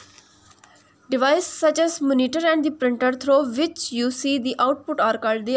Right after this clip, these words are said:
output devices। ऐसी डिवाइसेस ज-, जैसा कि मॉनिटर है, प्रिंटर है, ये हमारे पास आउटपुट डिवाइसेस हैं। हम कोई भी इंस्ट्रक्शन जो कीबोर्ड और माउस से देते हैं, वो हम इनपुट दे रहे होते हैं कंप्यूटर को। जब हम इनपुट देते हैं, तो हमारे पास स्क्रीन पे कुछ ना कुछ डिस्प्ले हो रहा होता है।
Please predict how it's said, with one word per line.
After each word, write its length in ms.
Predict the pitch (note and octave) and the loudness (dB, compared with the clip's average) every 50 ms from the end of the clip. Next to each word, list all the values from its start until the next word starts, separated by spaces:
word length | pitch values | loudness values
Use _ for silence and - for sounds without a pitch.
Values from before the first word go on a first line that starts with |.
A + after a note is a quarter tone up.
| A3+ | 0
output 300 | G#3+ G#3+ - A3+ G#3+ G#3 | -2 -4 -6 -12 -10 -10
devices। 440 | - - - - - - - - - | -10 -12 -12 -12 -14 -16 -18 -16 -8
ऐसी 320 | - F#3 A#3+ B3+ - E4 D4+ | -6 -4 -4 -2 -2 -4 -2
डिवाइसेस 560 | D#4 D4 B3+ A3+ G#3+ A#3 - - A#3+ B3 A#3 | 0 2 2 2 0 -2 -2 -2 -2 -2 0
ज-, 260 | A#3+ A#3 A3 D#3+ - | 0 0 0 0 0
जैसा 240 | A#3 A#3+ A#3+ C4+ B3+ | -2 -2 -2 -4 -4
कि 140 | B3+ C#4 C4+ | -2 -2 -4
मॉनिटर 520 | B3+ A#3+ A#3+ A#3 A3+ A3 A3 - B3+ B3+ | -2 -2 -4 -4 -4 -6 -6 -6 -6 -6
है, 220 | C4+ B3+ A#3 A#3+ | -4 -2 -2 -2
प्रिंटर 500 | A#3+ - - A#3+ B3 B3 A#3 - C4+ C4 | -4 -4 -4 -4 -4 -4 -2 -2 -2 -2
है, 240 | C4 B3+ A#3+ A3 A#3+ | 0 -2 -2 -4 -4
ये 60 | A#3+ | -4
हमारे 200 | B3+ B3+ A#3+ A#3 | -2 -2 -2 -2
पास 160 | B3 C4 B3+ - | -4 -4 -2 -2
आउटपुट 360 | G#3+ A3+ A3+ - A#3+ B3 G3+ | -2 -2 -2 -4 -6 -6 -4
डिवाइसेस 360 | - B2+ D#2 - - A#3+ A3+ | -4 -8 -8 -8 -10 -10 -10
हैं। 80 | A3+ A#3 | -8 -4
हम 200 | A3+ A#3+ C4+ D4 | -2 -2 -2 -2
कोई 220 | D4 - F4 F4+ | -2 -4 -4 -2
भी 120 | E4 F4+ | 0 0
इंस्ट्रक्शन 600 | F4 E4+ D#4+ - - - C4 B3+ - - C#4 C4+ B3+ | 0 0 -2 -4 -4 -2 -4 -2 0 -2 -2 -2 -2
जो 100 | A#3+ C4 | -4 -6
कीबोर्ड 420 | - C4+ C#4 D4 B3+ C#4 D4 C#4+ | -4 -4 -4 -2 2 2 4 4
और 80 | C#4+ C#4 | 4 2
माउस 320 | A#3+ G#3 G3+ A#3 - - | 2 0 -2 -4 -4 -4
से 100 | - C4+ | -4 -2
देते 260 | G#3+ A3 G#3+ G#3+ B3 | 0 0 -2 -2 -2
हैं, 140 | C4+ C#4 C4+ | -2 -2 -2
वो 120 | C4 B3+ B3+ | -2 -2 0
हम 220 | B3+ B3 A#3+ B3+ A#3 | 0 0 -2 -2 -4
इनपुट 300 | A#3+ A#3 A#3+ C#4+ D4+ C4 | -6 -4 0 -2 0 2
दे 180 | A#3+ B3 A3+ | 2 2 2
रहे 100 | A3+ A#3+ | 2 0
होते 160 | A#3 A#3 - A3+ | -2 -2 -2 -6
हैं 80 | - | -4
कंप्यूटर 460 | - A#3 A3 - G#3+ G#3 - - - | -4 -6 -4 -2 -4 -4 -4 -4 -12
को। 180 | F3+ - - - - - - - - - - - - - | -12 -12 -14 -16 -18 -20 -20 -20 -20 -20 -20 -10 -2 0
जब 120 | D4 D4 | 2 2
हम 80 | D#4+ D4 | 2 2
इनपुट 340 | - D4 D4 D4 F#4+ F4+ | 2 -2 -2 -2 -4 -2
देते 220 | - E4 D#4 D#4+ D#4 | 0 -2 0 0 0
हैं, 100 | E4 E4 | 2 2
तो 60 | E4 | 2
हमारे 160 | D#4 C#4+ C4 | 2 2 2
पास 180 | C4+ D4+ D#4 D#4 | 0 0 -2 -4
स्क्रीन 320 | - - C#4 D4 D4+ D#4 | -6 -4 -2 -2 -2 -2
पे 100 | D4+ D#4+ | -2 -4
कुछ 140 | D4+ D4 C#4+ | -6 -4 -4
ना 80 | C#4+ C#4 | -4 -2
कुछ 160 | D4+ D4+ B3+ | -2 -4 -4
डिस्प्ले 420 | A3+ C#4 - - - D4+ D4 D4 | -4 -6 -8 -8 -6 -2 2 2
हो 180 | D4 C4 G#3+ - | 4 4 2 0
रहा 100 | G2+ A#2+ | 0 0
होता 220 | C3+ B2+ - - | -2 -2 -4 -8
है। 80 | D2+ | -10